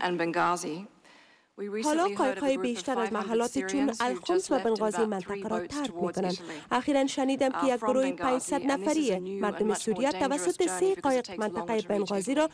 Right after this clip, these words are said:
Speaker 2: به قصد
Speaker 1: Over
Speaker 2: ایتالیا
Speaker 1: a thousand
Speaker 2: ترک
Speaker 1: people have
Speaker 2: کردند.
Speaker 1: died in the
Speaker 2: این چیز
Speaker 1: Mediterranean
Speaker 2: جدید
Speaker 1: this year,
Speaker 2: و سفر
Speaker 1: and the
Speaker 2: بیشتر
Speaker 1: latest
Speaker 2: خطرناک
Speaker 1: casualties
Speaker 2: است،
Speaker 1: drowned
Speaker 2: زیرا این
Speaker 1: last
Speaker 2: مسیر
Speaker 1: week
Speaker 2: طولانی
Speaker 1: off
Speaker 2: تر
Speaker 1: Ahom,
Speaker 2: برای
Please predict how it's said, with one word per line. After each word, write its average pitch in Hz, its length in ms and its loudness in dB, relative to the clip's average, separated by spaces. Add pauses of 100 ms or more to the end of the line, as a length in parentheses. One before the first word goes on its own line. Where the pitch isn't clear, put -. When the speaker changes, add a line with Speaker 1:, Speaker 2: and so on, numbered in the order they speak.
(200)
Speaker 2:
به 226 100 2 (100)
قصد 294 260 0
Speaker 1:
Over - 100 0
Speaker 2:
ایتالیا 302 480 2
Speaker 1:
a 262 40 0
thousand 220 200 -2
Speaker 2:
ترک 208 100 -2
Speaker 1:
people 214 100 -8
have - 0 -
Speaker 2:
کردند. 185 280 -2
Speaker 1:
died 185 280 0
in 190 80 -4
the - 40 2
Speaker 2:
این 311 140 6
چیز 403 220 2
Speaker 1:
Mediterranean 381 140 4
Speaker 2:
جدید 254 340 -2
Speaker 1:
this - 60 -18
year, 175 160 -6
Speaker 2:
و 220 80 0
سفر 220 340 -4
Speaker 1:
and - 20 0
the 226 120 0
Speaker 2:
بیشتر 196 360 -2
Speaker 1:
latest 190 120 -4
Speaker 2:
خطرناک 240 460 0
Speaker 1:
casualties 185 80 -6
Speaker 2:
است، 175 280 -6
Speaker 1:
drowned 185 220 -2
Speaker 2:
زیرا 220 180 4
این 220 140 4
Speaker 1:
last 208 40 2
Speaker 2:
مسیر 196 260 0
Speaker 1:
week 226 140 0
Speaker 2:
طولانی 220 300 4
Speaker 1:
off - 100 -2
Speaker 2:
تر 262 160 4
Speaker 1:
Ahom, 214 320 -6
Speaker 2:
برای 359 240 4